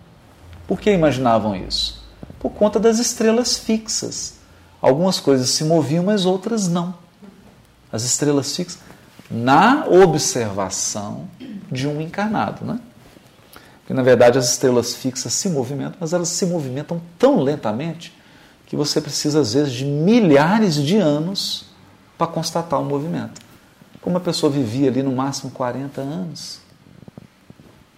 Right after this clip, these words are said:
cinquenta, e olhe lá, né? A média de vida era quarenta anos. Ela não conseguia observar. Então, eles imaginavam que era uma chapa fixa.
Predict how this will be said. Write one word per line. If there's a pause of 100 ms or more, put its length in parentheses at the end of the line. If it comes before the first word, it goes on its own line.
(120)
cinquenta, (480)
e
olhe
lá, (1600)
né? (280)
A
média
de
vida
era
quarenta
anos. (640)
Ela
não
conseguia
observar.
Então,
eles
imaginavam
que
era
uma
chapa
fixa.